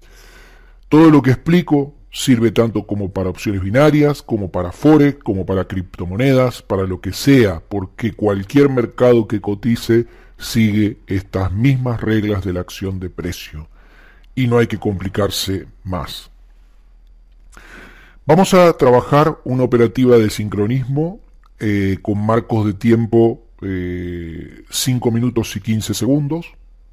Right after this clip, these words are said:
Pueden hacerlo cinco y diez, pero bueno, en definitiva, eh, sincronizar siempre, eh, ustedes saben que la estrategia de sincronismo pretende sincronizar un time frame mayor con un time frame menor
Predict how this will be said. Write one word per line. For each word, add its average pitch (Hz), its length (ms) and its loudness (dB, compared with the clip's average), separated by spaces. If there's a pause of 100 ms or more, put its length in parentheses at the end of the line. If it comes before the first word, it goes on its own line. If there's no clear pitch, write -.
(480)
Pueden 107 240 2
hacerlo 92 360 -4
cinco 101 460 -4
y 87 80 -6
diez, 143 480 2 (920)
pero 185 160 -4
bueno, 73 260 -2 (100)
en 113 120 -4
definitiva, 110 640 0 (280)
eh, 101 360 -4
sincronizar 113 800 0
siempre, 117 640 2 (380)
eh, 95 500 -2
ustedes 95 240 -4
saben 110 180 0
que 98 60 -8
la 101 80 -2
estrategia 98 380 -6
de 98 80 -2
sincronismo 104 600 -6
pretende 104 560 -2
sincronizar 98 720 -6
un 107 160 -10
time 101 200 -6
frame 101 180 -6
mayor 101 400 -4
con 101 120 -4
un 95 120 -8
time 90 160 -8
frame 95 180 -10
menor 98 420 -4